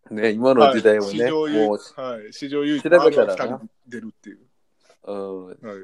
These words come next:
Speaker 2: 調べたら全部出てくるから、もう調べてください。
Speaker 1: そうですね。キャプテンボンバーを。
Speaker 2: <laughs> 面白いから。
Speaker 1: アーノルド、シュワルツェネ-、シュワルツェネッガーではなく、アーノルド、シュワルツェネッガー、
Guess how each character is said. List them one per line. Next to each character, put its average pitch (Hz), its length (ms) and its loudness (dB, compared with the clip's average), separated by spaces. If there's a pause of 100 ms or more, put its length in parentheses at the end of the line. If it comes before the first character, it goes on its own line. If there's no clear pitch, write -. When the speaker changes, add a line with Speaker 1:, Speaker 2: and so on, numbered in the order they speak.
Speaker 2:
調 170 220 -2
べ 160 80 8
た 139 80 -2
ら 120 100 0
全 143 180 -6
部 110 40 -14
出 135 120 -8
て 143 80 -4
く 143 100 -8
る 135 80 -2
か 117 80 -4
ら、 104 100 -2
も 95 120 -14
う 98 40 -14
調 160 140 -6
べ 170 160 0
て 165 80 -10
く 156 100 -6
だ 160 80 -2
さ 151 100 -8
い。 214 80 6
Speaker 1:
そ 214 60 4
う 185 60 0
で - 80 -16
す - 140 -20
ね。 156 200 -10 (180)
キ 151 100 -10
ャ 131 60 -10
プ - 60 -20
テ 147 100 -14
ン 131 80 -20
ボ 143 120 -8
ン 127 100 -18
バ 110 140 -10
ー - 1160 -10
を。 - 40 0
Speaker 2:
<laughs> - 60 6
面 170 100 6
白 151 240 2
い 127 60 -2
か 98 140 0
ら。 92 80 -6 (440)
Speaker 1:
ア 143 220 -4
ー 294 160 -8
ノ 320 160 -8
ル 294 160 -2
ド、 262 120 -14 (600)
シ - 180 -12
ュ 214 60 -2
ワ 311 140 4
ル 339 100 -2
ツ - 200 -6
ェ 311 60 -2
ネ-、 302 220 -10 (880)
シ - 240 -14
ュ 220 40 -4
ワ 285 120 -2
ル 320 80 -10
ツ - 160 -6
ェ 294 40 0
ネ 302 100 -4
ッ - 80 -12 (120)
ガ 226 200 2
ー 202 40 -4
で 233 100 -10
は 220 160 -8
な 208 200 -2
く、 - 240 -14 (1500)
ア 226 60 -10
ー 320 260 -10
ノ 320 120 -12
ル 302 40 -14
ド、 302 220 -10 (100)
シ - 220 -10
ュ 311 40 0
ワ 330 100 -2
ル 381 180 -10 (160)
ツ - 160 -2
ェ 349 100 0
ネ 349 120 -12
ッ 349 40 -14
ガ 349 120 4
ー、 262 160 -6